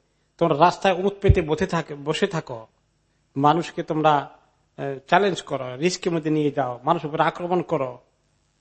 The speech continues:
তাদের টাকা পয়সা কেড়ে নাও।" এছাড়াও রাস্তার মধ্যে বসে থাকলে মানুষের পারাপার হতে অসুবিধা হয়ে যায়। এই জন্য রাস্তার মধ্যে বসে বসে গল্প করা, রাস্তা বন্ধ করে দিয়ে, ব্লক করে দিয়ে,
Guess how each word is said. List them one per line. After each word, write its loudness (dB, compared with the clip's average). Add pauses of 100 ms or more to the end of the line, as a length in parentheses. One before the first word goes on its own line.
(100)
তাদের 2
টাকা 4
পয়সা -2
কেড়ে 0
নাও।" -4 (1000)
এছাড়াও 6
রাস্তার 4
মধ্যে 0
বসে -4
থাকলে -4
মানুষের 0
পারাপার 4
হতে -4
অসুবিধা 0
হয়ে -2
যায়। -18 (1300)
এই -2
জন্য 4 (100)
রাস্তার 6
মধ্যে 4
বসে 0
বসে -2
গল্প 2
করা, -2 (460)
রাস্তা 0
বন্ধ 0
করে -4
দিয়ে, 0
ব্লক 2
করে -4
দিয়ে, -8